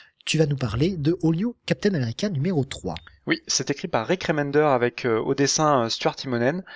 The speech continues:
Speaker 2: Donc un Stuart Timonen, euh, plutôt en grande forme puisque, euh, voilà, il a fait trois très très beaux numéros, hein, pour le moment sur, euh,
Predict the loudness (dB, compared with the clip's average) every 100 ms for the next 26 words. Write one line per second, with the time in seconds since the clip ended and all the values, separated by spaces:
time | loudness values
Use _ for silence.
0 | -20 -20 -14 -6 -4 -2 -2 -2 -8 -6
1 | -2 -2 -2 -4 -4 -6 -10 -14 -20 _
2 | _ -8 0 0 2 0 -2 2 0 0
3 | -4 -10 -6 -2 -2 -2 -10 -20 -12 0
4 | 2 2 2 2 0 0 0 0 0 -4
5 | -4 -4 -4 -4 -4 -4 -2 -2 -4 -6
6 | -8 -6 -6 -6 -6 -6 -6